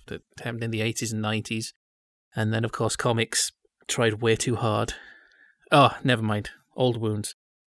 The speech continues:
And so Andy Capp tries to look like an Andy Capp strip. So you even have occasionally, I'm, my memory is, I'm not sure I saw any examples of it. It, it. They're even trying to walk like the,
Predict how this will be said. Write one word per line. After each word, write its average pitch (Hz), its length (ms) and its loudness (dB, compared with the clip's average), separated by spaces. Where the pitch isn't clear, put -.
And 151 140 4
so 175 140 6
Andy 190 220 6
Capp 165 300 2
tries 143 380 4
to - 160 0
look 139 340 2
like 131 180 2
an 127 140 0
Andy 120 240 0
Capp - 320 -6
strip. - 600 0
So - 300 4
you 131 260 2
even 143 260 4
have 127 300 2
occasionally, 185 640 0
I'm, 160 160 -2
my 160 320 0
memory 226 420 4
is, 220 120 2
I'm 165 80 0
not 196 160 0
sure 185 480 0
I - 40 -10
saw - 180 -2
any 180 160 -2
examples 160 560 -4
of 117 100 -6
it. - 280 -8
It, 147 180 -2
it. 160 200 0
They're 165 240 6
even 196 160 4
trying 180 220 2
to 160 120 2
walk 160 540 2
like 135 300 0
the, 127 280 2